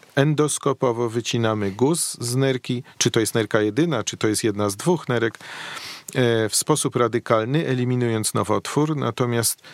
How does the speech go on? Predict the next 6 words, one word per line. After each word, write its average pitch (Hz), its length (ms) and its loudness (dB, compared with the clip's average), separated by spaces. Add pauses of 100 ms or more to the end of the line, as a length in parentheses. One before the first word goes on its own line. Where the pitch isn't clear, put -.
(360)
myślą 135 340 2
przewodnią 131 640 2
takiego 110 420 0
podejścia 107 640 0
jest 127 460 -4
zachowanie 123 920 0